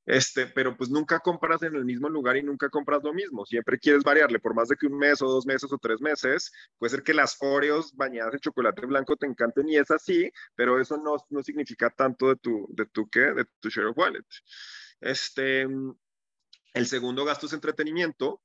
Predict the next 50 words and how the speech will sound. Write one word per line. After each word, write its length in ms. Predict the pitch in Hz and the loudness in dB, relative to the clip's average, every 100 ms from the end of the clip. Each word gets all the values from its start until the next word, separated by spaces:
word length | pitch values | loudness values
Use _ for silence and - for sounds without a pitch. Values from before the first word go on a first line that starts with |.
| _ | _
¿no? 200 | - 117 | -10 -6
Y 80 | 123 | -6
entretenimiento, 1000 | 107 107 110 107 104 101 110 113 123 123 | -6 -4 -2 0 0 0 4 6 6 4
entiéndase, 760 | 120 113 107 104 107 123 123 127 - - - | 0 2 2 2 2 4 2 2 -6 -18 -14
este, 260 | - 104 113 | -8 -2 4
desde 300 | 101 98 101 | 6 6 4
Netflix 480 | 135 165 165 175 - | 4 2 2 2 2
hasta 400 | 127 - 104 107 | -2 0 0 0
la 140 | 107 | -2
salida 380 | 104 101 104 104 | -4 -6 -4 -6
al 40 | |
fin 160 | 110 123 | -4 -2
de 80 | 120 | -2
semana 560 | 123 113 98 98 104 | -2 -2 -4 -4 -4
a 160 | 113 127 | -2 0
un 60 | 110 | 0
pueblito 380 | 113 110 104 113 | 2 0 0 -4
mágico, 400 | - - - - _ | -6 -14 -20 -20 _
¿no? 260 | 98 110 - | 0 2 2
Y 180 | 117 135 | 4 6
eso, 280 | 135 151 - | 6 4 4
pues, 300 | 139 110 - 107 | 2 -2 -8 -10
o 60 | |
sea, 180 | 104 104 | -4 -2
es 100 | 104 | 0
muy 120 | 127 | -2
difícil 440 | 131 143 151 135 139 | -2 -4 0 0 2
capturar 460 | 143 135 123 104 - | 0 2 0 0 2
todo 240 | 131 127 | 4 6
el 80 | 127 | 4
share 180 | 123 120 | 2 2
of 80 | 113 | 2
wallet 340 | 117 104 110 - - | 2 2 0 -8 -10
de 160 | - 143 | -2 -2
eso. 240 | 170 - - - - - - - - | -2 -8 -16 -20 -20 -18 -18 -12 -2
Y 80 | |
el 100 | 135 | 0
tercero 320 | 123 135 147 151 | 0 0 2 0
es 80 | |
vivienda, 680 | 147 175 175 190 165 175 233 _ - | -4 -6 -2 0 2 0 0 _ -12
y 160 | 127 | -2
ese, 220 | 131 - 151 | -2 -2 -10
pues, 180 | 160 | -10
no 100 | 139 | -8
lo 120 | 139 151 | -8 -2
cambias 360 | 165 165 175 | -2 -2 -4
mucho. 280 | 208 226 139 | -2 -4 -4
En 60 | 117 | -4
vivienda 580 | 120 120 123 156 160 165 | -2 -2 2 4 6 4
es 200 | 175 | 2